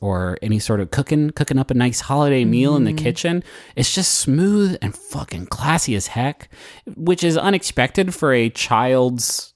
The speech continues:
Speaker 1: cartoon holiday special, but um, so I, I read a bit about Vince Guaraldi today, uh, which led to me,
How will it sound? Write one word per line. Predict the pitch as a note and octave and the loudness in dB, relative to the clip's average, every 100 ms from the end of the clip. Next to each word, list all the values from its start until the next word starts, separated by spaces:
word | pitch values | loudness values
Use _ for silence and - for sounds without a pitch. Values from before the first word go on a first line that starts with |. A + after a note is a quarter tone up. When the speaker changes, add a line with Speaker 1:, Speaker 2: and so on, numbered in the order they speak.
| _ _ | _ _
Speaker 1:
cartoon | - B2 - C3 B2+ B2 B2 B2 - | -2 0 0 2 4 4 4 2 0
holiday | A2 A2+ B2+ D3+ D#3+ | 0 2 2 2 0
special, | - D3+ D#3+ F3+ F3 | 0 0 0 2 2
but | D#3 G#2 F#2+ - - _ _ | 2 0 0 -4 -18 _ _
um, | B2 A#2+ B2 | 0 0 0
so | C#3 | 0
I, | C#3+ | 0
I | D3 | 0
read | C#3 F#3+ | 0 0
a | |
bit | F3+ D3 | 0 -2
about | A#2+ A2+ F#2+ | -2 -2 -2
Vince | G#2+ A2+ | -2 -2
Guaraldi | - F#2+ E2 G2 G#2 G2+ F2 - | -2 -2 -2 0 0 0 -4 -6
today, | A2 F#2+ G2 C3 D#3+ - | -2 -2 0 0 0 -2
uh, | G#2 G2 F2 F2+ F2+ | -2 0 0 -2 -2
which | - A#2 - | -2 -4 -4
led | G#2 G#2+ G#2 | 0 0 2
to | A2 | 2
me, | A2 | 2